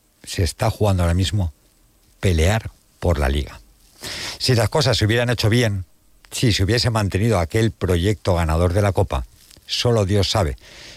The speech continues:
si el Valencia estaría hoy en la misma situación que los sevillistas. Pero lo que más me preocupa de Meriton es que desde su atalaya de prepotencia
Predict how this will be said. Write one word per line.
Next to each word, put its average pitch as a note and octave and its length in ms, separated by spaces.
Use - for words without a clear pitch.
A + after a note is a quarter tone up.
si - 200
el F#2+ 100
Valencia F#2+ 420
estaría F#2 440
hoy F2+ 280
en A2+ 220
la F#2+ 100
misma F#2+ 360
situación F2 560
que F2+ 140
los D2+ 160
sevillistas. - 720
Pero D3 300
lo - 100
que - 60
más E3+ 180
me F3 80
preocupa D#3+ 340
de C3 80
Meriton D#3 600
es C3 200
que C3+ 200
desde G#2 480
su A2+ 200
atalaya A#2+ 460
de G#2+ 260
prepotencia B2 680